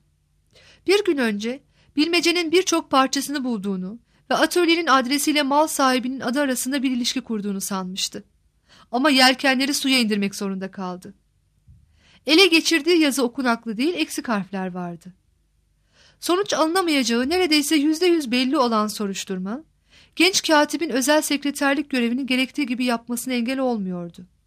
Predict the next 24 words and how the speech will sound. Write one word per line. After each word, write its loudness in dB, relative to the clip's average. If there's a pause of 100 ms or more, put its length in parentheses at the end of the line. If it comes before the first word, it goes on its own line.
(1080)
Ramses 2
her 4
geçen 0
gün -6
daha 2
çok -6
mektup -10
alıyor, -8
hepsine -2 (260)
nezaket 2
kalıplarına -2
uygun -4
yazılmış -4
yanıtlar 0
vermek -4
gerekiyordu. -10 (960)
Ameni 4
prensin 2
şöhretinin 0
kusursuz -6
olmasına -2
çok -6
önem -4
veriyordu -8